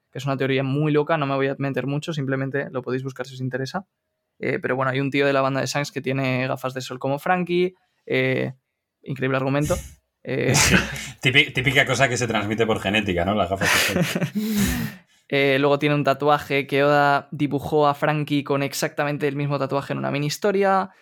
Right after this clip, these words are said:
Speaker 1: eh, la complexión física se parece, el pelo es azulado, eh, estaba mirando el periódico cuando lo miraba ya Sop sonriente, como si hubiera, como si conociera a alguien en la banda. No sé, hay pistillas, pero bueno, sin más, simplemente que es, es una idea.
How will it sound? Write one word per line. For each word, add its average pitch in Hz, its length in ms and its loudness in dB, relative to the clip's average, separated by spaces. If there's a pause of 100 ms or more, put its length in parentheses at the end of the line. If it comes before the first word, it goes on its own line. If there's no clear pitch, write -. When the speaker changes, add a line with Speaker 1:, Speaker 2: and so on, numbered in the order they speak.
(160)
Speaker 1:
eh, 131 100 0
la 135 120 2
complexión 131 400 -4
física 131 240 -4
se 147 120 -4
parece, 180 560 2
el 135 120 -2
pelo 135 180 0
es 131 80 -4
azulado, 170 720 2 (300)
eh, 131 580 2 (160)
estaba 147 320 0
mirando 143 320 2
el 135 60 -4
periódico 139 560 0
cuando 135 240 -2
lo 135 80 2
miraba 131 300 0
ya 131 140 0
Sop 131 220 -4
sonriente, 185 960 0 (480)
como 131 220 -4
si 131 300 -2
hubiera, 135 600 0 (240)
como 135 160 -6
si 135 80 -2
conociera 139 460 2
a - 20 4
alguien 151 320 0
en 139 80 -4
la 139 80 0
banda. 156 400 -2 (560)
No 147 80 -2
sé, - 180 -6
hay 147 220 2
pistillas, 156 540 0
pero - 180 -6
bueno, - 180 -8 (140)
sin 135 220 -6
más, 123 180 -6
simplemente 135 500 -4
que 135 160 -4
es, - 340 -8
es - 120 -8
una 139 120 -2
idea. - 240 -4